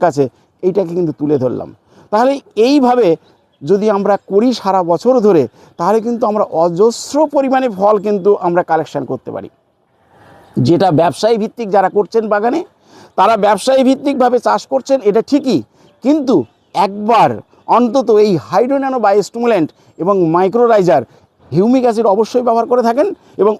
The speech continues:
অন্যান্য খাবার ব্যবহার করে থাকেন, কিন্তু তার সাথে আমি বলবো হাইড্রো ন্যানো এবং মাইক্রোরাইজার এই দুটোকে যদি ব্যবহার করেন, আশাতীত ফল, আপনার যে আশাতীত ফল আপনি পুরো করেছেন, তার থেকে বেশি পরিমাণে আপনি ফল পাবেন, এটা কিন্তু একদম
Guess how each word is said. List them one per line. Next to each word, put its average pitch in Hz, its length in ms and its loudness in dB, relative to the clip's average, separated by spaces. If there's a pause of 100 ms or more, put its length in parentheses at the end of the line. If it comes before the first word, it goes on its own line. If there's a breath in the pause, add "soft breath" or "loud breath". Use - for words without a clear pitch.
অন্যান্য 247 280 0 (120)
খাবার 208 300 0
ব্যবহার 185 260 0
করে 180 160 2
থাকেন, 151 200 0 (300 soft breath)
কিন্তু 240 180 -8 (100)
তার 202 160 0 (100)
সাথে 190 260 -2
আমি 185 120 -2 (100)
বলবো 160 240 2 (140)
হাইড্রো 175 360 -2
ন্যানো 156 180 0 (340 soft breath)
এবং 180 120 2 (120)
মাইক্রোরাইজার 185 560 0 (160)
এই 285 80 4 (100)
দুটোকে 214 360 2
যদি 185 140 0 (580)
ব্যবহার 180 480 2
করেন, 185 200 2 (720 soft breath)
আশাতীত 269 500 -2 (140)
ফল, 226 240 4 (520 soft breath)
আপনার 277 340 -2
যে 294 60 0 (100)
আশাতীত 220 360 -2
ফল 208 120 2 (100)
আপনি 202 120 -2 (100)
পুরো 208 200 4
করেছেন, 202 280 2 (340 soft breath)
তার 202 220 -2
থেকে 208 160 -6 (120)
বেশি 196 180 -2 (100)
পরিমাণে 233 340 2 (380 soft breath)
আপনি 185 160 -2 (100)
ফল 175 160 -2 (140)
পাবেন, 175 260 2 (340 soft breath)
এটা 170 180 2
কিন্তু 165 200 -2 (320)
একদম 170 320 -4